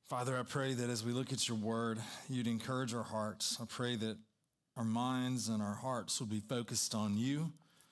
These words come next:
I pray that we would be renewed by your truth. And thank you for your word. I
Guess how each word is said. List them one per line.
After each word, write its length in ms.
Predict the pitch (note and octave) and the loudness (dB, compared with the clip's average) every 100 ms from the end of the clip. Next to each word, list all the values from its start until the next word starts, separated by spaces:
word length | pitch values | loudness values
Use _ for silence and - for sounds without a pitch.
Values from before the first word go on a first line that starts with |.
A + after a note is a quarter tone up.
| - - - - - _ - A#2 | -20 -20 -20 -20 -20 _ -12 -6
I 40 | |
pray 340 | - C#3+ C#3 | -2 0 2
that 320 | B2+ B2+ A#2+ A2 - - | 2 2 0 -2 -8 -6
we 180 | C3+ C3+ | -2 2
would 200 | C3+ A#2+ | 2 2
be 100 | B2+ | 2
renewed 680 | A2+ A#2 B2 B2+ A#2+ G#2+ G2 - _ _ _ - - _ _ _ _ _ _ _ - | 2 2 2 2 2 0 -4 -12 _ _ _ -20 -20 _ _ _ _ _ _ _ -10
by 240 | A#2 A2+ B2 | -4 0 0
your 160 | A#2 | 0
truth. 580 | G#2+ - C3+ A2+ G#2 - | 0 0 0 0 -2 -4
And 360 | A2 G#2+ G#2 G#2 _ _ _ _ _ _ - | -2 0 -2 -4 _ _ _ _ _ _ -4
thank 260 | E3 E3+ | -2 0
you 140 | C#3 A#2+ | 0 0
for 540 | B2 A#2+ A#2+ B2 A#2+ | -2 -2 0 0 0
your 220 | A2+ A2+ | -2 -2
word. 520 | G#2+ A#2 A#2 A2+ G#2+ | -2 -2 0 0 0
I 100 | A2 | -2